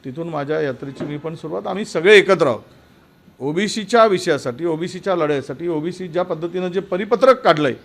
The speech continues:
ते परिपत्रक अत्यंत, अ, चुकीचं आहे, मराठा समाजालाही डुबवणार आहे आणि ओबीसीचाही उद्रेक पुढे आणणार आहे. भविष्यात कोण कुठे जावोत, आम्हाला त्याच्याशी काही देणं घेणं नाही,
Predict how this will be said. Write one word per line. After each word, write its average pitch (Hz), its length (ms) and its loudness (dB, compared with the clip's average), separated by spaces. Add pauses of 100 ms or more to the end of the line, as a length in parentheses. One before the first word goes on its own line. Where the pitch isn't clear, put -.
(920)
ते 202 60 2
परिपत्रक 202 640 2
अत्यंत, 208 460 0 (960)
अ, 143 200 -4 (100)
चुकीचं 208 360 -2
आहे, 233 140 4
मराठा 185 400 0
समाजालाही 202 580 4
डुबवणार 208 400 2
आहे 247 160 2
आणि 262 100 0
ओबीसीचाही 208 560 2
उद्रेक 196 360 4
पुढे 180 160 0
आणणार 139 300 -2
आहे. 107 80 -12 (720)
भविष्यात 190 340 -2
कोण 208 300 -2
कुठे 196 280 0
जावोत, 190 480 2
आम्हाला 160 280 -2
त्याच्याशी 156 380 -8
काही 151 160 -4
देणं 139 240 -6
घेणं 131 220 -6
नाही, 147 200 -8